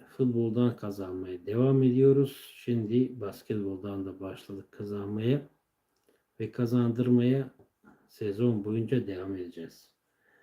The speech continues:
O yüzden sorularınız varsa alacağım. Ee,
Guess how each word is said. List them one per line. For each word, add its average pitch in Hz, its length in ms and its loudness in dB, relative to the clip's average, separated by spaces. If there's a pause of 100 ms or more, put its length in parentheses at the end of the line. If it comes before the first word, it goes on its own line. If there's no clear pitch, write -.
(800)
O 135 180 8
yüzden 131 580 4 (1200)
sorularınız 110 920 2
varsa 117 520 0
alacağım. 139 680 4 (2250)
Ee, 101 240 -4